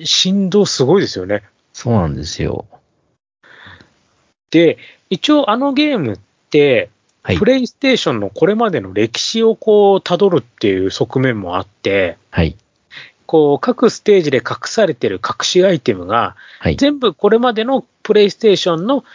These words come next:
Speaker 1: 本体だったり、こう、
Speaker 2: はい。
Speaker 1: いろんなパーツだったりっていうのになってるんで、
Speaker 2: はい。
Speaker 1: だから、こう、そういう意味でも、なんかこう、歴史をね、すごいこう、追っかけることができるという意味でも、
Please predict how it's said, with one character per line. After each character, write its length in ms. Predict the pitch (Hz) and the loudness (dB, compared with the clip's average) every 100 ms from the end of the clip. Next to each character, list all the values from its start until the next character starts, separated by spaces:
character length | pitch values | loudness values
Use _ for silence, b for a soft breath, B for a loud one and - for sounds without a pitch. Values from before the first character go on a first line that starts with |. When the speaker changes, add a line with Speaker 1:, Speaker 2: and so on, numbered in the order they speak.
| b | b
Speaker 1:
本 260 | - 202 185 | 0 0 0
体 320 | - 147 135 | -2 0 2
だ 100 | 139 | 0
っ 60 | - | -2
た 220 | - 120 | -4 -4
り、 300 | 202 220 - _ _ | -4 -6 -8 _ _
こ 160 | - 147 | 0 2
う、 20 | |
Speaker 2:
は 20 | 139 | 2
い。 40 | |
Speaker 1:
い 40 | |
ろ 80 | 156 | 0
ん 40 | 160 | 0
な 120 | 156 | -2
パ 240 | - 156 | -2 -2
ー 20 | |
ツ 140 | 151 160 | -2 -2
だ 100 | 160 | -2
っ 60 | |
た 180 | - 127 | -2 -4
り 80 | 104 | -4
っ 40 | |
て 180 | 101 - | -6 -8
い 80 | 98 | -8
う 40 | |
の 120 | 98 92 | -8 -6
に 60 | |
な 100 | 110 | -6
っ 40 | 127 | -6
て 200 | - 92 | -8 -10
る 100 | 82 | -12
ん 140 | 82 | -4
で、 280 | 104 92 - B B | -2 -2 -6 B B
Speaker 2:
は 100 | B | B
い。 100 | 80 - _ _ | -6 -6 _ _
Speaker 1:
だ 80 | 285 | -4
か 100 | 240 | -2
ら、 240 | 175 147 135 | -2 -4 -8
こ 360 | 170 151 151 139 | -8 -8 -8 -12
う、 20 | |
そ 500 | - - - - 294 | -16 -16 -8 0 2
う 60 | |
い 120 | 285 285 | 2 0
う 60 | |
意 120 | 262 | 0
味 160 | 277 220 | 0 0
で 80 | 196 | 0
も、 240 | 247 254 | 0 0
な 80 | 226 | -2
ん 40 | 220 | -4
か 120 | 175 | -4
こ 420 | - 170 160 151 | 2 4 4 2
う、 60 | 151 | 2
歴 240 | 156 - | 0 0
史 220 | - 247 | 0 2
を 120 | 262 | 2
ね、 160 | 262 302 | 0 -2
す 180 | - - | -4 0
ご 140 | 202 | 2
い 140 | 151 123 | 2 -2
こ 300 | - 139 135 | 0 2 2
う、 220 | 139 135 _ | 0 -2 _
追 60 | 156 | -6
っ 40 | |
か 140 | - 165 | -2 0
け 100 | 175 | 0
る 80 | 151 | 0
こ 80 | |
と 80 | 135 | -2
が 100 | 131 | -2
で 120 | 110 | -2
き 120 | 113 127 | -2 -2
る 100 | 110 | -2
と 100 | 110 | -2
い 40 | |
う 20 | |
意 40 | 135 | 0
味 80 | 180 | 0
で 60 | |
も、 240 | 214 147 | 2 0